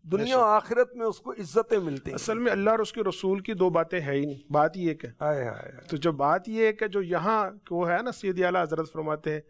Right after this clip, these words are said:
Speaker 2: "با خدا خدا کا ہے یہی در، نہیں اور کوئی مفر مقر، جو وہاں سے ہو یہیں آ کے ہو، جو جہاں نہیں وہ وہاں نہیں۔" جی، جی۔
Speaker 1: ایک اور جگہ اعلیٰ حضرت نے وہ کہا، "محبوب و محب کی ہے ملک ایک،
Speaker 2: صحیح۔
Speaker 1: کونین ہے مال مصطفیٰ۔"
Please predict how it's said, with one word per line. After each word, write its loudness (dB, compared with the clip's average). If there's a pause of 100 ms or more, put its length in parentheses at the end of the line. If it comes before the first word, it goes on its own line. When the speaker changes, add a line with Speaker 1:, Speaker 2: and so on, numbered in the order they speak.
(280)
Speaker 2:
"با 2
خدا 0
خدا 0
کا 0
ہے -2
یہی -2
در، 2 (220)
نہیں 2
اور 4
کوئی 0
مفر -2
مقر، -4 (440)
جو 2
وہاں 2
سے -2
ہو 0
یہیں 2
آ 4
کے -6
ہو، -6
جو -6
جہاں 0
نہیں -2
وہ -6
وہاں -6
نہیں۔" -12
جی، -8
جی۔ -16
Speaker 1:
ایک 4
اور 4
جگہ -2
اعلیٰ 2
حضرت -6
نے -8
وہ -8
کہا، 0 (120)
"محبوب -2
و 6
محب -8
کی 2
ہے 4
ملک 2 (220)
ایک، -4 (480)
Speaker 2:
صحیح۔ -6 (180)
Speaker 1:
کونین 4
ہے 2
مال 2
مصطفیٰ۔" 0